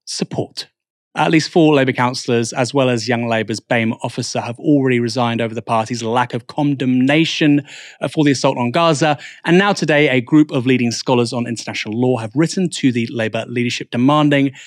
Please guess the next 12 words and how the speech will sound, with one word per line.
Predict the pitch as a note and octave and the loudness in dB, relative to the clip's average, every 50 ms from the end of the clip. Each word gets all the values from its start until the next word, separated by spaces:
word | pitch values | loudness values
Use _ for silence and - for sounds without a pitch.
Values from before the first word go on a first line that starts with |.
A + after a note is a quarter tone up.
| - _ _ | -20 _ _
they | B2+ B2+ | 0 0
issue, | B2 B2 - - - B2 B2+ | 0 0 0 -2 -2 -2 -2
quote, | - - - C3+ B2+ B2 - - - | -4 -4 -2 0 0 0 -2 -6 -6
"a | - B2+ | -8 -8
public | - - - - F#3 E3+ F#3 F3+ F3+ F3+ - - - - - - _ _ - | -8 -6 -2 -2 0 2 2 2 2 0 -4 -12 -20 -20 -20 -20 _ _ 0
and | C#3 B2+ A#2 - | 0 0 0 0
detailed | - F3+ F#3+ F3+ - - F#3 F3 F3 E3+ - - | 0 0 0 -2 -2 0 2 2 2 2 -2 -4
clarification | - A#2+ A2+ A2 - - - - D#3 D#3 C#3+ - - D3+ C#3 | -4 -2 -2 -2 -4 -10 -4 0 0 0 0 0 0 -2 -2
of | B2+ A#2 G#2+ | -2 -4 -4
Labour's | B2 A#2 A2 G#2+ A2+ A2 A2 A#2+ | -2 -2 -2 -2 -4 -6 -6 -4
legal | A2+ A2+ G#2+ A2+ A2 G#2+ - - _ | -6 -4 -4 -6 -8 -8 -12 -12 _
position | A#2 G#2+ A#2+ D3 C#3+ - - C#3+ C3 C3 B2+ | -10 -4 -4 -2 -2 0 2 4 4 4 2